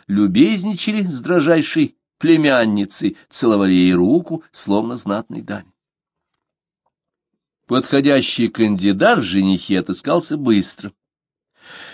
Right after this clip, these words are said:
Взять в жены симпатичную девушку выразил желание камер-лакея Ее Величества Степан Ефимович Карнович.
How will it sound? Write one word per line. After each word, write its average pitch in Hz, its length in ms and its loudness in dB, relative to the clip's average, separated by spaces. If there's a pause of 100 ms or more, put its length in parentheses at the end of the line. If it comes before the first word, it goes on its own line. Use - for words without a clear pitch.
(160)
Взять 220 320 2
в 170 60 0
жены 185 360 2
симпатичную 170 960 0
девушку 147 640 0
выразил 131 460 2
желание 107 560 2 (180)
камер-лакея 123 1000 4
Ее 104 160 4
Величества 98 760 0
Степан 202 600 -2
Ефимович 196 520 -6 (160)
Карнович. 131 680 -2